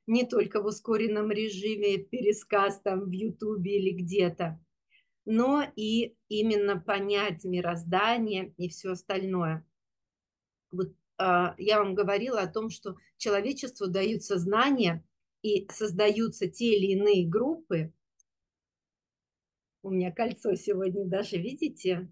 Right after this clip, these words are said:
всё в цвет, всё в стиле. Щас скоро уже эту, м, сари, это античная сари, я её купила в Швейцарии.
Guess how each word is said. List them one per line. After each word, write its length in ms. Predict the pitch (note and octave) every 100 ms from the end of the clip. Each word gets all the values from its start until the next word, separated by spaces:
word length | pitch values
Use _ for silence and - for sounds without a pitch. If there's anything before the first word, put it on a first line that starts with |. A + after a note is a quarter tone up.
| -
всё 540 | - - A#3 C4 C4+
в 320 | C4+ - -
цвет, 500 | - A#3 A3+ B3+ B3+
всё 440 | - - - C4+ G#3
в 40 |
стиле. 800 | D#3+ - - A#3 C4 D#4 F#4+ G4 - _ _ _ _ _
Щас 340 | - F#3+ -
скоро 320 | - - G#3+ F#3
уже 180 | F#3+ F#3+
эту, 360 | - F#3+ F#3 - F3+
м, 560 | F3 F3 E3+ D#3+ - _ - _ _ _ _ _ -
сари, 500 | - B3 F#3+ F3 G3+
это 260 | G#3 - A3
античная 580 | A3 C4+ B3 - A3
сари, 360 | G3+ - F#3 G3
я 140 | G3+ A#3+
её 80 | A#3+
купила 380 | F3+ A3+ G3
в 60 | E3+
Швейцарии. 800 | - G#3 - - F3 F3 G#3+